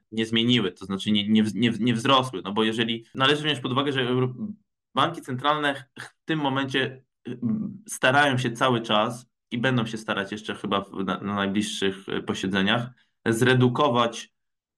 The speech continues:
mm, te optymistyczne, mm, założenia rynku, tą wycenę, która wskazuje, że już na przykład w marcu Fed może obniżyć stopy procentowe, co moim zdaniem jest mało realne, e, a że Europejski Bank Centralny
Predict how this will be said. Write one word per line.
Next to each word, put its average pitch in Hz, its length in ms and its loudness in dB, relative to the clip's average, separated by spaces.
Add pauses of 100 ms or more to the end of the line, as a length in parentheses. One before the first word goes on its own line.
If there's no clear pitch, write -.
mm, 104 540 -2
te 117 140 2
optymistyczne, 120 1200 0 (180)
mm, 101 360 -8
założenia 110 500 0
rynku, 95 360 -10
tą 107 180 -2
wycenę, 107 640 0
która 104 220 -6
wskazuje, 101 580 0
że 95 500 0 (260)
już 113 220 2
na 110 80 2
przykład 101 240 -4
w 98 40 -4
marcu 110 680 2 (180)
Fed 202 180 0
może 196 260 2
obniżyć 95 320 -2
stopy 98 220 -4
procentowe, 101 460 -2
co 92 160 -2
moim 92 220 0
zdaniem 90 240 -6
jest 90 140 -12
mało 92 260 0
realne, 98 560 -2 (460)
e, 101 360 -2
a 107 160 0
że 110 240 2
Europejski 107 460 0
Bank 104 160 -6
Centralny 104 600 -2